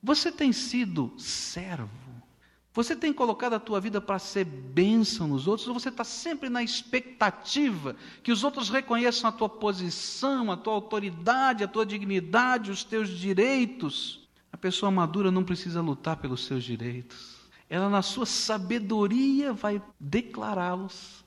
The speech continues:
de maneira tão sutil que as pessoas vão reconhecê-lo em honra. Jesus disse a respeito disso, né?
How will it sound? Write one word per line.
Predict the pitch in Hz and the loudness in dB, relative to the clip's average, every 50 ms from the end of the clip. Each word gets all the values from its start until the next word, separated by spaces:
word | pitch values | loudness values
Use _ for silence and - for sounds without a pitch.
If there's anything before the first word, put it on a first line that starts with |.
| _ - | _ -4
de | 156 185 | 0 2
maneira | 190 190 185 185 196 214 208 196 190 | 2 2 2 2 2 0 0 0 -2
tão | - - - - 359 427 392 | -4 -8 -8 -4 -4 -4 -2
sutil | - - - - - 202 - - - - - - - 127 117 110 98 104 110 - - - - - _ | -2 -4 -4 -2 -2 -2 -4 -4 -6 -12 -10 -6 -4 -4 -4 -4 -4 -8 -12 -16 -20 -20 -20 -20 _
que | - - | -6 -4
as | 160 151 - | -4 -4 -4
pessoas | - 156 147 - - 170 151 139 135 | -4 -4 -4 -2 -2 -2 -2 -2 -2
vão | 147 156 147 | -2 0 2
reconhecê-lo | 143 143 139 143 - 143 135 127 120 - - - 127 127 123 | 2 2 0 0 -2 -2 0 0 -2 -2 -4 -4 -2 0 0
em | 120 117 | 2 0
honra. | 113 113 113 110 107 110 113 120 - - - _ _ - | 0 0 -2 -2 -4 -6 -10 -14 -18 -20 -20 _ _ -8
Jesus | 135 151 160 170 220 208 165 | -6 -4 -2 0 0 0 0
disse | 139 156 220 214 - - - 156 | 0 2 2 2 2 0 0 0
a | |
respeito | 135 143 139 - - 147 139 139 147 | 2 0 0 0 0 -2 -2 0 -2
disso, | 131 123 120 117 120 - - - - - - - | -6 -4 -4 -6 -6 -6 -12 -18 -18 -18 -12 -8
né? | 131 143 175 | -4 -4 -4